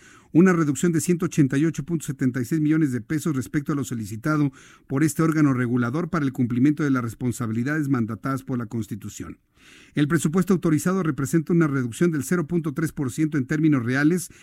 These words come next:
respecto a dos mil diecinueve y una disminución del treinta y ocho punto veintitrés por ciento en términos reales acumulado desde dos mil catorce. Es importante destacar que el I F T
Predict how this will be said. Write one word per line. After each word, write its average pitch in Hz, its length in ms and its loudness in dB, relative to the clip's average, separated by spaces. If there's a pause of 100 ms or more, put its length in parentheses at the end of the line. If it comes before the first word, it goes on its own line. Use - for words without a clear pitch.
(200)
respecto 156 420 0
a - 20 2
dos 131 180 0
mil 151 140 8
diecinueve 143 680 2 (260)
y 131 100 0
una 180 160 6
disminución 151 540 4
del 165 180 2
treinta 180 520 6
y 175 140 2
ocho 208 320 0
punto 196 300 0
veintitrés 151 400 0
por 135 240 -2
ciento 165 240 0
en 135 80 0
términos 160 380 2
reales 156 440 0 (300)
acumulado 143 560 2
desde 127 300 2
dos 110 220 -4
mil 131 160 4
catorce. - 560 -12 (460)
Es 156 140 0
importante 170 500 2
destacar 151 400 0
que 147 140 0
el 147 100 -2
I 190 180 0
F 160 220 0
T 180 360 0